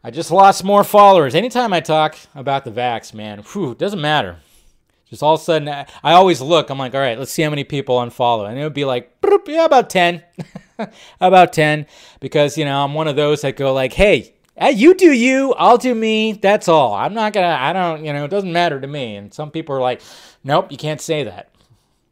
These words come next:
You know? Lift up your fucking, lift up, lift up, lift it up.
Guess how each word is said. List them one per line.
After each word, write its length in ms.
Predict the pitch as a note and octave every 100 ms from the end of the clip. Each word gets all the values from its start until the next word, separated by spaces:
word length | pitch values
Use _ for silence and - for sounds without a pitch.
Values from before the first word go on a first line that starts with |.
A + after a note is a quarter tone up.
| _ _
You 100 | G#2+
know? 260 | A2+ C3+ D3+ _ _ _ _ -
Lift 280 | C#3 D#3 D#3+
up 160 | D#3
your 100 | D3
fucking, 400 | - D3 C#3 A#2+
lift 220 | C#3 C#3
up, 180 | E3+ E3+
lift 220 | C3+ -
up, 320 | G3+ D3 - -
lift 240 | C3+ C#3+
it 80 | E3+
up. 380 | F3 C3+ -